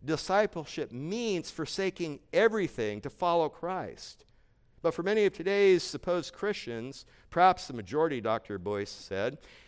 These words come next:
"it's the case that while there is much talk about Christ and even much furious activity, there's actually very little following, genuine following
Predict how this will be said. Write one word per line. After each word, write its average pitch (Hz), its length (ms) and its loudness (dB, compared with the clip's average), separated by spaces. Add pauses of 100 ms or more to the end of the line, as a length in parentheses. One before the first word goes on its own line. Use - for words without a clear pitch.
(160)
"it's 165 160 0
the 226 80 0
case 208 340 4
that 151 100 0
while 196 360 6
there 180 160 4
is 139 140 -2
much 160 300 -4
talk 196 300 0
about 156 300 2
Christ 165 400 2
and 156 100 -8
even 143 220 -2
much 160 240 -2
furious 185 600 0 (260)
activity, 143 640 0
there's 135 300 0
actually 170 480 -2
very 147 340 -2
little 135 340 -2
following, 143 840 -4
genuine 156 580 -4
following 143 760 -4